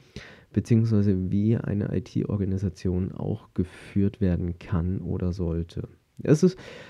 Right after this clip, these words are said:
so ein bisschen meine persönliche Empfehlung, vielleicht eher für den Abteilungsleiter, während Bernd Gerob eher dann was für eine Bereichsleitung oder, ähm, gehobenes Management ist. Daher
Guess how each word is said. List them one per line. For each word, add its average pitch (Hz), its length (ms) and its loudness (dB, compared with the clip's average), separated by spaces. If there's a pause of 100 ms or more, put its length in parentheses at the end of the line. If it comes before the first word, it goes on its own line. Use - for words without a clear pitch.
so - 160 6
ein 135 140 8
bisschen 135 260 6
meine 127 240 6
persönliche 127 440 6
Empfehlung, 113 380 6
vielleicht 107 640 2
eher 110 300 2
für 104 220 2
den 95 160 0
Abteilungsleiter, 135 840 4
während 107 280 6
Bernd 104 240 4
Gerob 98 480 0
eher 104 240 4
dann 92 160 2
was 92 200 0
für 85 240 0
eine 80 140 2
Bereichsleitung 92 1080 0
oder, 82 1000 0
ähm, 82 340 -2
gehobenes 110 540 4
Management 95 520 2
ist. - 220 -4 (560)
Daher 90 540 4